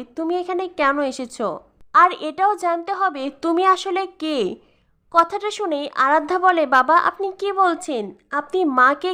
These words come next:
কে বলছেন?" তখনই কর্ণ চ্যাটার্জি বলে, "হ্যাঁ বলছি, আমাকে জানতে হবে উনি এখানে কেন এসেছেন, আর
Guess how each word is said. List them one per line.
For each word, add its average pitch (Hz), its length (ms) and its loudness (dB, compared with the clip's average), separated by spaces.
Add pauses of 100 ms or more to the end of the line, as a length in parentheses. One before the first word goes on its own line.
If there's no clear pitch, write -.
(140)
কে 302 160 -2
বলছেন?" 370 520 2 (600)
তখনই 339 460 2
কর্ণ 320 420 4
চ্যাটার্জি 359 460 -6
বলে, 277 260 -2
"হ্যাঁ 359 180 -2
বলছি, 294 480 -2 (640)
আমাকে 302 340 4
জানতে 302 400 -2
হবে 359 260 -2
উনি 302 260 2
এখানে 349 260 0
কেন 285 320 0
এসেছেন, 254 460 -4 (220)
আর 302 140 0